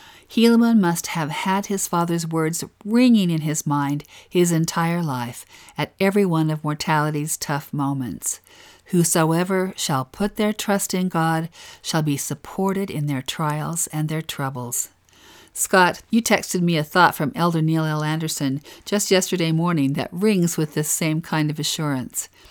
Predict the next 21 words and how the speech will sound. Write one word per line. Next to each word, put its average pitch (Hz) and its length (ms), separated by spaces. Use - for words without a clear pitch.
He 226 160
said, 156 400
"As 180 300
evil 269 380
increases 220 680
in 208 120
the 196 100
world, 180 420
there 190 180
is 170 120
a 170 60
compensatory 175 1120
spiritual 175 680
power 165 480
for 156 180
the 151 80
righteous. 143 720
As 170 160
the 180 100
world 180 300
slides 151 640